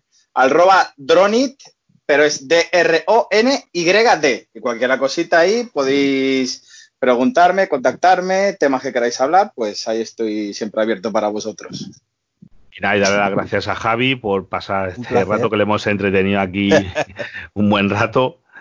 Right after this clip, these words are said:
Speaker 2: Y nada, y otro día a ver si más adelante, eh, seguimos con alguna anecdotilla, que tenemos ahí cosas que
Speaker 3: Yo
Speaker 2: vamos.
Speaker 3: muy contento por estar también aquí con vosotros y nada,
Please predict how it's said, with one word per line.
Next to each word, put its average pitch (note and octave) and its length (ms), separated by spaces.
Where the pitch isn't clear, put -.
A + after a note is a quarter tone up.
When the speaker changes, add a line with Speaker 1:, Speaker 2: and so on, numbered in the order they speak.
Speaker 2:
Y G2+ 220
nada, E2 340
y F2+ 200
otro F#2+ 280
día G2+ 220
a F#2+ 60
ver F#2+ 140
si F#2 420
más F#2 200
adelante, G#2 880
eh, F#2 40
seguimos F#2+ 380
con F#2+ 120
alguna F#2 280
anecdotilla, F#2 560
que F#2 100
tenemos F2+ 340
ahí F2 380
cosas F#2+ 440
que E2+ 200
Speaker 3:
Yo B2+ 120
Speaker 2:
vamos. C#3 180
Speaker 3:
muy C3+ 80
contento B2+ 400
por B2+ 100
estar A#2+ 180
también A#2+ 240
aquí A#2 80
con B2 120
vosotros B2+ 500
y B2+ 80
nada, A#2+ 340